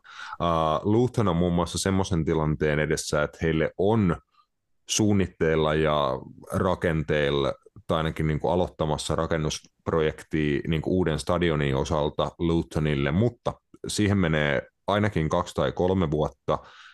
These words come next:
ja jos he nousee, niin heidän pitää tän kesän aikana rempata yksi heidän niin kun stadionin katsomoistaan, oliko jompikumpi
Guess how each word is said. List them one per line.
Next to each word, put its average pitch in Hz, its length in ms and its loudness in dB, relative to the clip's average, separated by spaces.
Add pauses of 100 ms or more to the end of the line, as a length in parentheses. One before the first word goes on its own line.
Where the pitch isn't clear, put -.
(120)
ja 78 300 2
jos 110 360 0
he 104 60 2
nousee, 85 540 2 (440)
niin 80 340 2 (120)
heidän 90 280 2
pitää 82 340 0
tän 110 320 0
kesän 90 340 0
aikana 73 500 0 (380)
rempata 87 720 0 (160)
yksi 113 300 -2
heidän 76 460 0 (160)
niin 78 260 0
kun 76 360 0 (100)
stadionin 82 640 0
katsomoistaan, 71 920 -2
oliko 82 280 0
jompikumpi 80 540 0